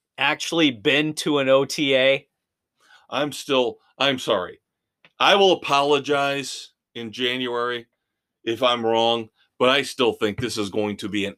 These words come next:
Speaker 2: abject disaster. You're gonna have another five hundred season, barely better than what you did with Zach Wilson.
Speaker 1: And you're going to have
Speaker 2: The prima donna of all prima donnas.
Speaker 1: He's gonna be butthurt,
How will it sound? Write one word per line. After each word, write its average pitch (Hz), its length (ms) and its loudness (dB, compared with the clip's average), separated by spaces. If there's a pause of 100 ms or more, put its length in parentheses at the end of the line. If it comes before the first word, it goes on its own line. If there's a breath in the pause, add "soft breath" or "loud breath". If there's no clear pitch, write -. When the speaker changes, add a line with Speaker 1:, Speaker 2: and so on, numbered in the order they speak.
Speaker 2:
abject 107 680 -2
disaster. 87 800 -8 (1500)
You're 151 180 4
gonna 160 160 6
have 139 140 6
another 131 320 4
five 151 460 2
hundred 147 280 -2
season, 131 580 -4 (440)
barely 156 380 4
better 143 320 2
than 131 160 -2
what 131 240 -4
you 143 80 -6
did 131 320 -4
with 113 180 -4
Zach 120 380 -2
Wilson. 110 540 -2 (240)
Speaker 1:
And 151 200 0
you're 151 100 2
going 156 400 2
to 147 140 4
have 135 640 2 (120)
Speaker 2:
The 113 140 0
prima 185 460 2
donna 165 340 4
of 139 180 2
all 147 260 4
prima 156 340 0
donnas. 123 680 0 (100)
Speaker 1:
He's 170 300 -2
gonna 165 240 0
be 143 260 -2 (100)
butthurt, 151 600 2